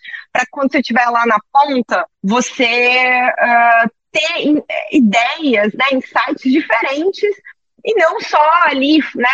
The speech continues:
fazer aquele papel de pegar a declaração do dia e tal. Se você quer fazer uma cobertura diferente, né, se destacar, destacar leituras, observações. Eu, assim,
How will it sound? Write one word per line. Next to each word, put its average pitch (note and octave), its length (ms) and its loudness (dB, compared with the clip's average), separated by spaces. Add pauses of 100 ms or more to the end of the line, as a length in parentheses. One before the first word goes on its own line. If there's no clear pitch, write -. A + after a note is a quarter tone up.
(100)
fazer A3+ 180 0
aquele A#3+ 220 0
papel A#3+ 640 -2
de F#3 100 -8
pegar A#3 580 0
a A3 60 2
declaração A3+ 580 0
do A3 120 0
dia G#3 760 0
e G3 120 -2
tal. A3 440 2
Se A3 80 -10
você A#3 180 -2
quer B3 120 -2
fazer A#3 120 -2
uma A#3 160 0
cobertura A3 600 0 (340)
diferente, A#3+ 1000 0
né, G#3+ 200 0
se G#3+ 160 -6
destacar, A3+ 840 -2 (300)
destacar A#3+ 500 -2
leituras, B3 960 0
observações. A#3+ 920 0 (320)
Eu, E4+ 200 -2 (520)
assim, G#3 480 -2